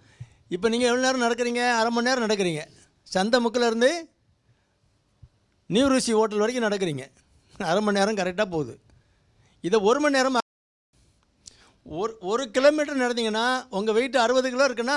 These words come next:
அறுபது கலோரி செலவாகும். இவ்வளோ தான் கணக்கு. என்னமோ பெரிய வாக்கிங் போயிட்டு கலோரி செலவு பண்ண மாதிரி நினச்சிக்கிட்டு வர்றோம்.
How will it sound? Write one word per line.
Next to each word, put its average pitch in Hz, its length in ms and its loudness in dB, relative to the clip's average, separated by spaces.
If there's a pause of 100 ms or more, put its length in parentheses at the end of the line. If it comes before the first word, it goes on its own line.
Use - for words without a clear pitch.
அறுபது 247 220 0
கலோரி 240 340 -2
செலவாகும். 151 460 -4
இவ்வளோ 180 180 -2
தான் 262 180 0
கணக்கு. 196 240 -4 (680)
என்னமோ 208 220 2
பெரிய 254 260 0
வாக்கிங் 233 380 0
போயிட்டு 233 220 0 (120)
கலோரி 233 340 0
செலவு 226 220 0
பண்ண 233 180 -4
மாதிரி 240 240 -2
நினச்சிக்கிட்டு 214 380 -2
வர்றோம். 220 280 0